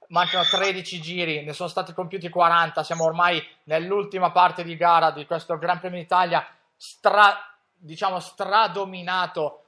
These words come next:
da Lewis Hamilton, con un grandissimo Sebastian Vettel comunque in seconda posizione davanti a Nico Rosberg,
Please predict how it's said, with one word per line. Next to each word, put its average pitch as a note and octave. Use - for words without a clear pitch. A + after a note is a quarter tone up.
da D#3
Lewis F3+
Hamilton, D#3+
con F3+
un F3+
grandissimo F3
Sebastian F3
Vettel F3+
comunque F3+
in E3+
seconda F#3+
posizione F3+
davanti F3
a -
Nico F#3
Rosberg, D#3+